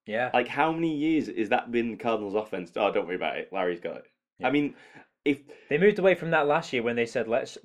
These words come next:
Speaker 1: give the ball and throw the ball to David Johnson." Their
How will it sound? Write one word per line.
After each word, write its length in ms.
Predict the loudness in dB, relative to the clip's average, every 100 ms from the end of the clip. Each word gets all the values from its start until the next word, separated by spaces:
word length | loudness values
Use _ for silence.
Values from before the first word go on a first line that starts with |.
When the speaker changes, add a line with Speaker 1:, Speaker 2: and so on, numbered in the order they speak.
| _ _ _
Speaker 1:
give 240 | -4 -2
the 60 | -6
ball 380 | -2 0 0 0
and 200 | -8 -6 2
throw 200 | 4 4
the 100 | 0
ball 340 | 0 0 -2
to 180 | -6 -8
David 460 | -2 -2 -2 -4
Johnson." 560 | 0 0 -2 -8 -8
Their 20 | -8